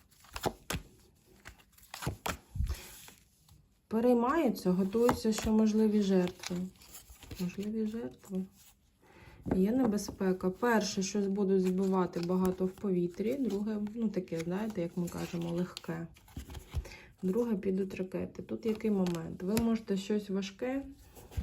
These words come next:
що буде летіти в ваш бік.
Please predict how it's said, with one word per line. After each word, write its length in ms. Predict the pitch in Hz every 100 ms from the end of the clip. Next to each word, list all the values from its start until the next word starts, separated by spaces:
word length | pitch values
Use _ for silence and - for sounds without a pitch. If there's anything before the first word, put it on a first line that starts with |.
| - - - - - _ - - - - - - - - - - - - - - - - _ -
що 200 | - 185
буде 300 | 180 190 175
летіти 500 | 175 175 185 180 165
в 60 |
ваш 200 | 160 165
бік. 360 | 175 196 240 -